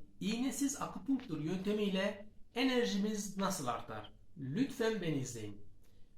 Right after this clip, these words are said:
Birinci yapmamız gereken köprücük kemiğimizin üzerine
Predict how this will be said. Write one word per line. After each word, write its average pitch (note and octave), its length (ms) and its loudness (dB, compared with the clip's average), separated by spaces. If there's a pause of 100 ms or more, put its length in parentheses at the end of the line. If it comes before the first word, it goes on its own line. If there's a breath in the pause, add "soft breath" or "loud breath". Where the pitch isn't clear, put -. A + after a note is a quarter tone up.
(100)
Birinci D4 340 4
yapmamız F3 440 2
gereken C3+ 580 0 (460)
köprücük D4 680 0
kemiğimizin F3+ 880 2
üzerine C#3 760 2